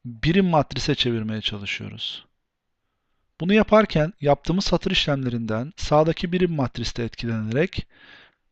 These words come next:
A'nın tersine dönüşecek. Beraber görelim. Uygulamak istediğim satır işlemlerini matrisin altına yazayım.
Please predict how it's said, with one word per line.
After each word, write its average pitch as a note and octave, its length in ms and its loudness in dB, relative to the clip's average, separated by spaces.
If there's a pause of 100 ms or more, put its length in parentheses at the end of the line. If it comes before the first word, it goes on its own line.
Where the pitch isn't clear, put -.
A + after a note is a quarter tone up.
(200)
A'nın D3 300 0
tersine A#2+ 480 -2
dönüşecek. - 600 -8 (420)
Beraber C3+ 520 0
görelim. G#2 420 -6 (1400)
Uygulamak F#3 440 2
istediğim C#3 380 -2
satır C#3+ 280 0
işlemlerini A#2 720 -2 (1900)
matrisin C#3 440 -2
altına B2+ 380 -2
yazayım. G#2+ 400 -6